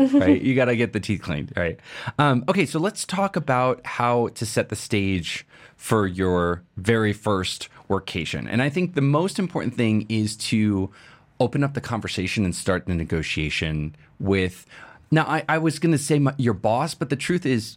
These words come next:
Speaker 2: is whoever is on your counterparty is.
Speaker 1: Yeah.
Speaker 2: That could be a boss. It could be your, your main client. If you're a contractor, it could be your coworkers, you know, a,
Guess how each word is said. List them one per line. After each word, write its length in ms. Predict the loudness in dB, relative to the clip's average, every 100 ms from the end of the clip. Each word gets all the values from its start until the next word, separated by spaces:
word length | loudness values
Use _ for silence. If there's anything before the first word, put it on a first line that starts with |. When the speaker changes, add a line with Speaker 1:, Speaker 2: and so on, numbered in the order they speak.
| -2
Speaker 2:
is 320 | -2 -2 -8 _ -12
whoever 560 | -2 2 4 4 4 2
is 180 | 2 2
on 260 | 2 2
your 200 | 2 0
counterparty 840 | 0 0 0 0 -2 -4 -4 -6 -6
is. 140 | -10 -8 -2
Speaker 1:
Yeah. 100 | 0
Speaker 2:
That 120 | 0
could 100 | 0
be 120 | 2
a 40 | 2
boss. 540 | 2 4 4 0 -2 -6
It 60 |
could 200 | -4 -4
be 320 | 0 0 -2 -2
your, 180 | 0 0 -4 -6
your 140 | 0 2
main 280 | 2 2 0
client. 600 | 0 2 4 4 2 -2 -8
If 120 | -2
you're 140 | 0 0
a 40 |
contractor, 760 | 0 0 0 -2 -2 0 0 -2 -12 -6
it 80 | -2
could 160 | 0 0
be 80 |
your 240 | 0 0 -2
coworkers, 1000 | 0 2 2 0 0 0 2 0 -4 -12 -20 -6
you 100 | 0
know, 120 | 0
a, 80 | 0